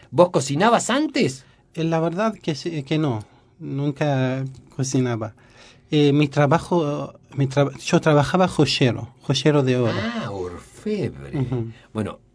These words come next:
Speaker 1: hablando del mundo árabe, lo que son las joyas, che.
Speaker 2: Sí.
Speaker 1: Fantásticas. Vos sabés que yo estuve, las veces que estuve, que fui por todos lados, ¿no?
Speaker 2: Ujú.
Speaker 1: Y, eh, una de las cosas que compro es esas cosas. Eso,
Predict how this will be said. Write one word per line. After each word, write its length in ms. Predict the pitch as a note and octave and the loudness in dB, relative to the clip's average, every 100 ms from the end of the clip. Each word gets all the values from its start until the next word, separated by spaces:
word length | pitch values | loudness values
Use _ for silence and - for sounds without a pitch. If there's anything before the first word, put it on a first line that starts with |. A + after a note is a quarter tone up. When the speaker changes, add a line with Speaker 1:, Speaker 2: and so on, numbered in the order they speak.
| - | -14
Speaker 1:
hablando 460 | B1+ D#2 G#2+ B2 | -12 -6 -2 0
del 120 | D#2+ | -2
mundo 320 | D#2 E2+ D#2 D2+ | -6 -6 -6 -8
árabe, 360 | G#2+ C3+ D3+ - | -6 -6 -8 -10
lo 260 | F2+ E2 | -8 -8
que 120 | C2+ D#2+ | -10 -14
son 300 | - D3+ G2+ | -6 -4 -4
las 140 | C#2 | -8
joyas, 520 | - C#3+ E2 C2+ B2+ | -6 -6 -6 -10 -14
che. 280 | - A2+ G#2+ F#2+ _ | -14 -14 -14 -16 _
Speaker 2:
Sí. 280 | - D3+ G#2+ - - - - _ | -6 -4 -4 -6 -18 -20 -20 _
Speaker 1:
Fantásticas. 1040 | - F2+ F2 - F3+ - - E2 C2 D2 - - - | -8 -6 -8 -6 -6 -6 -12 -14 -10 -12 -14 -20 -8
Vos 120 | A2+ | -2
sabés 200 | C#3+ C#3+ | 0 0
que 120 | C3 | 0
yo 140 | A2+ B2 | 0 0
estuve, 360 | - G2+ F2 | 0 -2 -2
las 160 | F2 E2 | -6 -4
veces 280 | F#2+ B2 - | -4 -4 -8
que 80 | D2+ | -12
estuve, 340 | - F2+ F#2+ | -8 -6 -6
que 140 | - | -8
fui 160 | - F2+ | -8 -8
por 220 | C2 C2+ | -8 -12
todos 220 | C2 D2+ | -10 -10
lados, 280 | C#2 C2 A#1 | -8 -8 -8
¿no? 160 | D2+ C3+ - | -8 -10 -6
Speaker 2:
Ujú. 220 | B2 B2+ A#2+ | -6 -6 2
Speaker 1:
Y, 160 | A2+ | 4
eh, 200 | G2+ F#2 - - - | 4 0 -8 -20 -8
una 260 | - B2 B2+ | 2 4 4
de 60 | G#2 | 2
las 100 | F#2 | -4
cosas 220 | A#2 C3 | -6 -6
que 120 | A#2+ - | -6 0
compro 300 | D3 D3+ D#3 | 0 2 -4
es 120 | C3+ | -4
esas 240 | F#3+ - | -6 -8
cosas. 480 | C3+ A#3 A3 F#2+ D#2 - _ - - | -8 -10 -6 -6 -8 -12 _ -20 -20
Eso, 360 | - C3+ D#3 B2+ | -8 -2 0 0